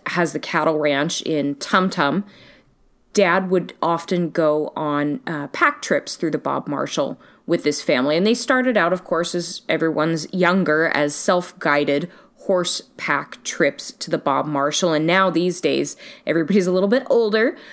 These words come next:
a little bit less inclined to, "I'm gonna bring in my own food and water, and I'm gonna set up the tent every night, and we'll have a chow station."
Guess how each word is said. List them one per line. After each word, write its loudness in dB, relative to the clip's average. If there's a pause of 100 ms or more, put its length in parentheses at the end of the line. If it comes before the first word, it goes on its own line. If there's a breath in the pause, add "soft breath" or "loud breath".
(200 loud breath)
a 4
little 2
bit 2
less 0
inclined 0
to, 2
"I'm 4
gonna 4
bring 2
in 4
my 0
own 4
food -2
and -6
water, 2
and 2
I'm 4
gonna 2
set 2
up 0
the 2
tent 2
every 2
night, 0
and -4
we'll 2
have 2
a -6
chow 2
station." -2